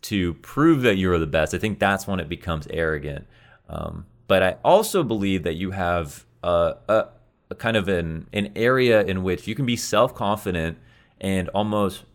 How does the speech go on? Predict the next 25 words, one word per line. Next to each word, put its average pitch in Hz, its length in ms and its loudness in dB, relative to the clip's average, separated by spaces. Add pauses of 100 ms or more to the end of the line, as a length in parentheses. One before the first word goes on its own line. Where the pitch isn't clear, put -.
(160)
pretend 123 480 -6
to 113 100 -8
be 90 220 -6
arrogant, 73 520 -6 (280)
right? 82 240 -4
Just - 320 -6 (120)
kind 98 180 -4
of 85 80 -2
embrace 87 580 -2
the 98 120 -2
fact 85 320 0
that 80 140 -4
people 80 280 -10
know 76 140 -4
you're 73 160 -6
good 78 380 -6 (300)
and 80 180 -8
that 85 160 -2
you 80 180 -4
feel 73 420 -4 (240)
confident 82 460 -4
in 73 40 -10
yourself, 78 500 -4 (300)
and, 85 760 -4 (440)
and, 92 240 -4